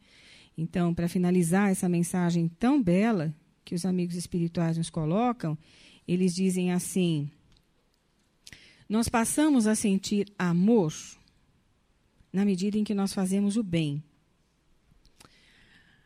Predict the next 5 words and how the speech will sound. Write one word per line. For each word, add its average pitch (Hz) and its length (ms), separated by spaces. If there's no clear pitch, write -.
Ah, 175 600
o 220 120
amor 226 540
pode 202 360
ser 190 540